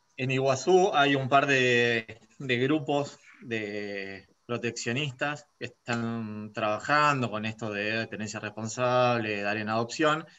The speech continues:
pero la contraparte, y no lo, lo tiro por más que sea polémico, pero no quiero ahondar en esto, es que el, el mismo municipio tiene un,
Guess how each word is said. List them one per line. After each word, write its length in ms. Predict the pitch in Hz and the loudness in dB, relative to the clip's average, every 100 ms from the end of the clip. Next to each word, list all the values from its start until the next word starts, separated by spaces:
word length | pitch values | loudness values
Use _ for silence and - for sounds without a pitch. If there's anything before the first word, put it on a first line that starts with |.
| _ _ _ _ | _ _ _ _
pero 200 | - 117 | 0 2
la 200 | 113 113 | 4 2
contraparte, 960 | 123 117 120 123 123 147 147 135 139 131 | 2 0 0 2 4 6 4 4 2 2
y 120 | 101 | 0
no 420 | 107 113 107 92 _ _ _ _ _ _ _ | -2 -2 -2 -4 _ _ _ _ _ _ _
lo, 180 | 107 - | -12 -12
lo 160 | 113 107 | -8 -2
tiro 560 | 135 131 120 110 110 - | 2 6 6 6 2 -4
por 120 | 117 | -2
más 120 | 120 | -2
que 100 | 120 | -4
sea 200 | - 127 | 2 2
polémico, 560 | 120 123 143 135 131 127 | 4 2 4 2 0 -2
pero 160 | 107 | -2
no 140 | 104 110 | -6 -6
quiero 420 | 117 110 104 - _ _ | -4 -4 -4 -10 _ _
ahondar 500 | 117 110 117 135 135 | -4 -2 4 6 6
en 100 | 147 | 4
esto, 460 | 143 123 170 185 180 - - - - | 2 0 0 0 -4 -20 -20 -20 -8
es 160 | 113 | -8
que 160 | - 123 | 0 2
el, 200 | 117 117 | 2 0
el 120 | 113 | -2
mismo 220 | 131 143 135 | -2 0 2
municipio 680 | 127 127 123 151 143 127 | 2 0 0 0 0 0
tiene 520 | 127 139 139 127 147 - _ _ _ _ | 2 2 4 2 0 -4 _ _ _ _
un, 1000 | 143 120 117 113 110 107 107 104 101 98 | -4 -2 0 -2 -4 -4 -6 -8 -10 -14